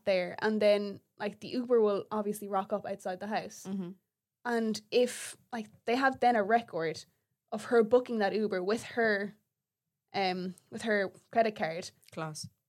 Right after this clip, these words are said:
Speaker 1: going to that address.
Speaker 2: Mm-hmm.
Speaker 1: So she has a record of it and everything.
Speaker 2: That's a really handy tip, actually.
Speaker 1: Yeah. So, like, that's, that's kind of what she does to protect herself.
Speaker 2: Mm-hmm.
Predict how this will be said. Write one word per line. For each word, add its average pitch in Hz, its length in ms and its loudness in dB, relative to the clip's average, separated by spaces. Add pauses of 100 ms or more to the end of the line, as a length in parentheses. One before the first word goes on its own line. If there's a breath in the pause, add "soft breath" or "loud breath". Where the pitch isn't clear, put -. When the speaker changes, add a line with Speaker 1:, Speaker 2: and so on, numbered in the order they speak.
(200)
Speaker 1:
going 220 400 4
to 233 240 -2
that 196 140 2
address. 202 520 0
Speaker 2:
Mm-hmm. 165 200 -6 (600)
Speaker 1:
So 233 160 4
she 233 180 0
has 254 220 0
a 220 60 0
record 226 340 4
of 180 80 0
it 180 80 -2
and 196 120 -4
everything. 220 440 -6 (240)
Speaker 2:
That's 233 240 -8
a 285 40 -14
really 180 240 -4
handy 156 240 -8
tip, 220 240 -10
actually. 165 480 -6 (720)
Speaker 1:
Yeah. 214 260 0 (640)
So, - 120 2
like, 233 160 8
that's, - 520 2 (260)
that's 220 180 0
kind 233 160 0
of 202 80 0
what 208 220 2
she 214 160 -2
does 196 220 0
to - 80 -16
protect 208 360 -8
herself. 240 520 0 (120)
Speaker 2:
Mm-hmm. 175 200 -8